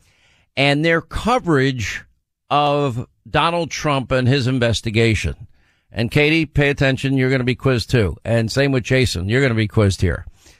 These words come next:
All right. So over a twenty-day period. Now remember, the nightly newscast, I'm assuming they're talking about all seven days 'cause they run on the weekend as well. And it's a twenty-two minute broadcast. They have commercial time, obviously, included, but,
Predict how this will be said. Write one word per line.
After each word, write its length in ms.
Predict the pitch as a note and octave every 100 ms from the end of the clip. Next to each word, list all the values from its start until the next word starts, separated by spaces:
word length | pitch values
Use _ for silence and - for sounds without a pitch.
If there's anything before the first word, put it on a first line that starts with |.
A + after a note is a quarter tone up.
| _ _ _
All 80 | D3
right. 180 | D3 -
So 380 | - F3+ E3+ D#3+
over 300 | F3 E3+ D#3+
a 40 | D3+
twenty-day 680 | - F#3+ C4 C#4+ G3+ F#3 E3
period. 680 | - F3 D#3 A2+ G2 A2
Now 140 | B2+ G3+
remember, 400 | B3+ B3+ D#3+ A2+ - - _ _ _ -
the 100 | D#3
nightly 320 | G3 F#3 F3+
newscast, 540 | F3+ D3+ E3+ C#3+ C#3+
I'm 120 | D3
assuming 460 | D3+ - A3+ G#3 E3
they're 100 | C#3+
talking 340 | C#3+ D3 C#3
about 200 | C3 B2+ -
all 180 | C3+ B2+
seven 400 | - D3+ C#3+ B2
days 320 | A2 C3 B2+
'cause 180 | D3+ A#2
they 100 | B2
run 180 | C3
on 80 | B2+
the 80 | A#2+
weekend 400 | A#2 C3 B2 A2+
as 160 | G#2+ F2+
well. 420 | G#2 E2+ A2 A#2 - _ _ _ _ _
And 300 | B2 C3 C3+
it's 140 | C3+ B2+
a 40 |
twenty-two 460 | - F3 F3 - D3
minute 340 | C#3+ D#3 -
broadcast. 760 | - A#2 A2+ - G#2+ A2+ B2
They 80 | C3
have 240 | B2 G#2 F#2 _
commercial 440 | C3 C#3 C#3+ B2+ A#2+
time, 280 | A2+ A2
obviously, 720 | A2 A2 A2+ G2 G2+ A2 A2+ E2+
included, 560 | G2 C3 A#2 G#2+ G#2+ -
but, 200 | A#2